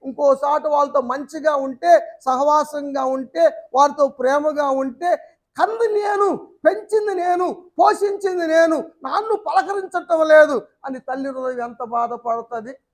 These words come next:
ఏ, నాకు లేదు అలాంటి హృదయము? ఆ, వాళ్ళ కోసం కన్నీరు కార్చలేదా? ఉపవాసాలు ఉండలేదా? వేదన పడలేదా? ఎప్పుడంటే అప్పుడు, ఏ అర్ధరాత్రి అంటే అర్ధరాత్రి,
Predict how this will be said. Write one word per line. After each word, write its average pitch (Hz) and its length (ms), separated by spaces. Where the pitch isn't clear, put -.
ఏ, 196 100
నాకు 202 320
లేదు 226 240
అలాంటి 214 380
హృదయము? 226 600
ఆ, 277 120
వాళ్ళ 226 220
కోసం 285 400
కన్నీరు 269 460
కార్చలేదా? 233 800
ఉపవాసాలు 269 680
ఉండలేదా? 254 560
వేదన 262 360
పడలేదా? 254 720
ఎప్పుడంటే 269 560
అప్పుడు, 269 500
ఏ 240 40
అర్ధరాత్రి 262 840
అంటే 262 200
అర్ధరాత్రి, 226 680